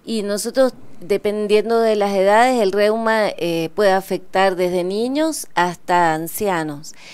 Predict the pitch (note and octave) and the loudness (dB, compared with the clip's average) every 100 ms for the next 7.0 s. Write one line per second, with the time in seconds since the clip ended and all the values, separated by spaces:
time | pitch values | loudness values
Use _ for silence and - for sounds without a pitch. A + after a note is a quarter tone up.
0 | - - F3 G3 F#3 F3+ F#3+ G#3+ G#3+ A#3+ | -20 -8 0 4 4 4 4 4 4 0
1 | A3+ G#3 G#3 G#3 G3 F#3+ G#3 G#3 A3+ G#3 | 2 0 -2 -4 -4 -2 -2 -2 -4 -4
2 | G3+ G3+ G#3+ A3+ A3+ - C4+ C#4 C#4 D4 | -4 -4 -4 -4 -6 -2 0 0 -2 -4
3 | C4+ - F#3+ F#3+ G3+ F#3 F3 E3+ E3+ E3 | -6 -4 -4 -2 -4 -4 -2 -2 -2 0
4 | F#3 G#3 G#3+ G#3 G3 E3+ E3+ F3+ F#3+ F#3 | 2 2 0 -2 -2 -2 -4 -4 -4 -4
5 | F#3 G#3 A#3 G#3 F3+ E3 F3+ E3+ F3+ F3 | 0 2 2 0 -6 -10 -14 -8 -2 0
6 | F3+ E3+ F3+ F3+ F#3 - A#3+ A3+ F3 E3 | 0 0 0 -2 -4 -2 2 4 2 -2